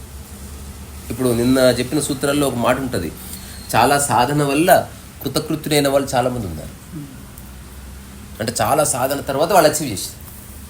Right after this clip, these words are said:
జనకుడు ఏమంటాడంటే, "మొట్టమొదటిసారి తెలుసుకున్నా,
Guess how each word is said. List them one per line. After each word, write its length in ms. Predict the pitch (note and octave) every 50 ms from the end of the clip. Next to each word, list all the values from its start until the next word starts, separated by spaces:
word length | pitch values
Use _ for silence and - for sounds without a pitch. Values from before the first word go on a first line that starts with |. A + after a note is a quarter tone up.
| - - - - - - - - - - - - - - - -
జనకుడు 260 | B2 B2 C3 B2+ C3
ఏమంటాడంటే, 640 | C3 B2+ B2 A#2+ A2 F#2+ F2 E2+ A#2+ C3+ - - - - - - - - -
"మొట్టమొదటిసారి 480 | G2+ - - C#3+ D3 C#3+ - D3 B2+ A2
తెలుసుకున్నా, 560 | A2 A2 A2 - - F#2+ F#2 F#2 G#2 B2